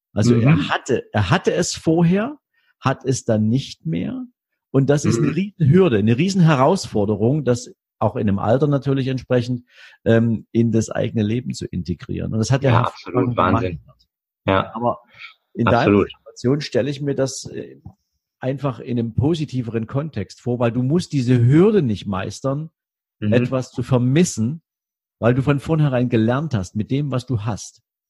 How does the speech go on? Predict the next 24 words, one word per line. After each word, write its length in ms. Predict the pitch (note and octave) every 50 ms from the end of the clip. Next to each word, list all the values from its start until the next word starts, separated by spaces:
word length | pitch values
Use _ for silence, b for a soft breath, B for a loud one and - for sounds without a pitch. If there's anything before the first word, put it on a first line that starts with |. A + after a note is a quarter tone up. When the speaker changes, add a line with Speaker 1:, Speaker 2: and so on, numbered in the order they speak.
| _ _ _
Speaker 1:
das 160 | - F#2 -
Beste 360 | - - A#2 A#2 A#2 C3+ D3+
Speaker 2:
Mhm. 120 | D#3+ D3+ D3+
Speaker 1:
zu 80 | - -
machen. 260 | A2 G#2+ - _ _ _ _ _ _ _ _ _ _ _ _ _ -
Und 140 | G#2 G#2
das 140 | B2 B2 C#3
ist 160 | C3+ - G2
so 80 | F#2+ C#3+ D3
Speaker 2:
Genau. 40 | D#3+
Speaker 1:
normal 460 | D3+ C#3+ C#3 B2 A#2+ B2 C3 C#3+ D3
für 140 | B2+ A#2+ A2
jeden 360 | F#2+ F#2 G2 G#2 - A2 G#2
da 120 | G#2 G#2 G2
draußen, 640 | - - - G#2+ A#2+ C3 A#2+ C3+ C3+ C3+ C3+ A#2+
der, 380 | - A#2 A2 A2 A2 G#2+ G2+ G2+
äh, 220 | G2 G#2+ G#2 G#2
beide 300 | G#2 - G#2 G#2+ G2+ -
Arme, 240 | - C3 C#3+ D3 C3+
beide 200 | A2+ G#2 G#2 G#2
Beine 360 | - B2+ C3 C#3+ D3 D3 C3
hat, 220 | C3 C3 B2+ - _ b b b b b b -
der, 280 | A#2+ B2 B2 A2+ A2+ A#2
äh, 160 | C3+ C#3+